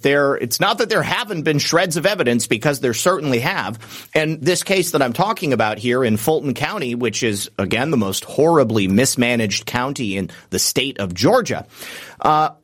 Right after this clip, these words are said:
they were attempting to find the evidence by requesting election materials from the Fulton County administrators. We have a twenty twenty ballot review case. What's, uh, what's crazy about it is that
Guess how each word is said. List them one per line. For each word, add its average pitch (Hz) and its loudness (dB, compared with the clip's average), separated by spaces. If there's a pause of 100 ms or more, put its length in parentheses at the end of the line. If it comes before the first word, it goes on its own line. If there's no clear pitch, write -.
(160)
they 214 0
were 233 4
attempting 175 2
to 208 4
find 208 0
the 101 0
evidence 71 -6 (140)
by 147 0
requesting 139 -2 (340)
election 123 2
materials 107 0
from 113 0 (220)
the 147 2
Fulton 123 0
County 110 0
administrators. 139 2
We 160 4
have 170 -2
a 147 0
twenty 185 0
twenty 170 0
ballot 143 0
review 170 0
case. - -6 (1300)
What's, 143 2
uh, 147 2
what's 131 2
crazy 285 -2
about 85 -4
it - -2 (200)
is 151 2
that 185 -2